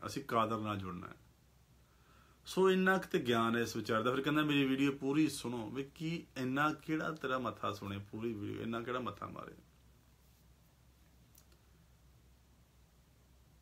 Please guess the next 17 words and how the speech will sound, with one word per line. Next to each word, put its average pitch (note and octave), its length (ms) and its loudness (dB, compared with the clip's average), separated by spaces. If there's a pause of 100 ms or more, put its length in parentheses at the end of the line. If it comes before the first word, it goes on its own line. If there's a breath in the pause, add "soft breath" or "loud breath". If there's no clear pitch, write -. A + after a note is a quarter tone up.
(440)
ਬਿਲਕੁਲ, E3 300 6
ਬਿਲਕੁਲ, D#3+ 380 6
ਜੇਠੂਵਾਲ D3+ 360 6
ਸਾਹਿਬ, F3 220 6
ਝਾੜੂ D3+ 260 8
ਨਾਲ C#3+ 100 4
ਸੰਗਤ C#3+ 200 4
ਨੇ D3+ 140 4
ਝਾੜ D3 240 8
ਕੇ B2+ 100 0
ਬਿਠਾ C#3 300 6
ਦਿੱਤਾ A2+ 200 0
ਹੈ। A2 80 -2
ਹੁਣ C3+ 200 0
ਆਪਣੀ C#3+ 420 4
ਉਹ C#3+ 100 4
ਜਿਹੜੀਆਂ, C#3 380 2